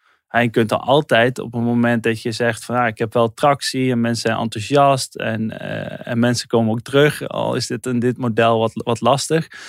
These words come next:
Speaker 2: Ja, ja, ja, ja,
Speaker 1: Ehm,
Speaker 2: dat is, eh, dat zou, eh, heel raar zijn inderdaad.
Speaker 1: Dat
Speaker 2: Ik
Speaker 1: zou het
Speaker 2: snap
Speaker 1: model
Speaker 2: <laughs> ik
Speaker 1: wel
Speaker 2: snap
Speaker 1: heel
Speaker 2: wat je
Speaker 1: gek
Speaker 2: bedoelt.
Speaker 1: maken.
Speaker 2: Ja,
Speaker 1: Eh, maar,
Speaker 2: ja.
Speaker 1: ehm,
Speaker 2: Afterlife, ja.
Speaker 1: ja.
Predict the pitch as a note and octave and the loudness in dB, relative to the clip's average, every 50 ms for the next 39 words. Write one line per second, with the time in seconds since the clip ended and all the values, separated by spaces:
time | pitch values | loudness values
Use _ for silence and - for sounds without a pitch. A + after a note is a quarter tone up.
0 | - - - - - _ - - - B2 A2+ A#2 A2+ A2+ A2+ A#2 - - - - | -18 -18 -20 -20 -20 _ -10 -2 0 2 4 4 4 6 6 6 6 6 6 6
1 | A#2 A2+ A2+ A2+ A2+ G2+ G2 F#2+ F#2 - A2 A2+ A2+ - - F#2 F#2 - - - | 6 4 4 4 4 2 2 2 2 2 2 2 0 0 -2 -4 -6 -6 -10 -16
2 | - - - _ - E2+ E2 - F#2 F2+ F2+ F2 E2+ E2+ E2 E2 E2 E2 E2 E2 | -20 -20 -18 _ -6 -6 0 2 2 2 2 2 0 0 0 -2 -2 -2 -4 -6
3 | E2+ F#2 F2+ E2+ D#2 D#2 E2 F2 F#2+ G2+ G2 F#2 F#2 F#2 F#2 F2+ F2+ F#2+ G2+ A2 | -4 -2 0 0 0 0 0 0 0 0 0 0 0 -2 -2 -2 -2 -2 -4 -4
4 | B2+ A2+ - - - - A#2+ A2 A2 G#2 A2+ A2+ A2+ A#2 A2+ A2+ A2+ A2+ A#2 B2 | -6 -8 -12 -12 -4 0 2 2 2 2 2 4 4 6 6 6 4 4 6 6
5 | A2+ - A2+ A2 - C#3+ - G2 G#2+ C#3+ D3 C3+ C3+ C#3 C#3 - - E3+ - - | 6 4 4 4 2 4 4 4 4 4 4 4 4 4 2 0 -4 -10 -10 -14
6 | - - - - - - F#2+ F2+ E2+ A#2+ A#2+ B2+ B2+ B2+ B2+ B2 B2 B2 - - | -18 -18 -18 -18 -6 -2 0 2 4 4 4 4 4 4 4 4 4 2 2 2
7 | C3 B2 A#2+ A#2+ A#2+ A#2+ - A#2+ A#2+ G2 G2 G2 G2+ A2+ A#2+ B2 B2 B2 - F#2+ | 2 4 4 4 4 4 4 4 6 6 6 6 6 4 4 2 0 -2 0 0
8 | G2 G2 B2+ B2+ C3+ C3 B2 B2 C3 C3+ | 0 2 4 4 4 4 4 2 -2 -6